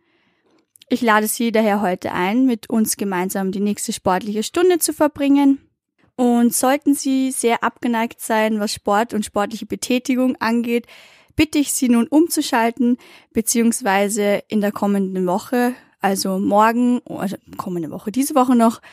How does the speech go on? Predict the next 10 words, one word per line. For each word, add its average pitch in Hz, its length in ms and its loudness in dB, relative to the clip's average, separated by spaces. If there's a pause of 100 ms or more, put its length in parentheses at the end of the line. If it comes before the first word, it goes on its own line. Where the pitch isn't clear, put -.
(400)
ähm, 196 340 -2 (260)
Freitag, 208 640 0
Samstag, 196 840 -2
jeweils 185 380 -4
um, 202 220 -6
von 196 240 -4
zwanzig 196 420 -2
bis 208 220 -4
einundzwanzig 220 640 -2
Uhr, 330 220 0